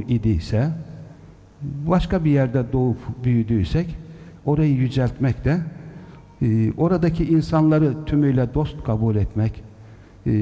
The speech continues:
vatandaş ve hemşehri olarak bağrına basmak da o kadar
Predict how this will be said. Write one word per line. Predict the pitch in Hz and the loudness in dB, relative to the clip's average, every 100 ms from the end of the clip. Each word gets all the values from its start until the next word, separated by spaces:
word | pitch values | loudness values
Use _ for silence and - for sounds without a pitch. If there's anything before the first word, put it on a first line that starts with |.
| 113 117 117 | 2 0 0
vatandaş | 135 143 151 151 156 151 | 0 0 0 0 0 0
ve | 131 | 0
hemşehri | 131 139 - 131 131 | 2 0 0 0 2
olarak | 151 113 110 107 - - - - - | 2 2 2 0 -4 -14 -18 -20 -4
bağrına | 131 131 143 143 131 | 0 2 2 2 0
basmak | 120 - 143 - | -2 -2 -2 -2
da | 151 | -2
o | 123 101 | -2 -2
kadar | 101 120 139 | -2 -2 -4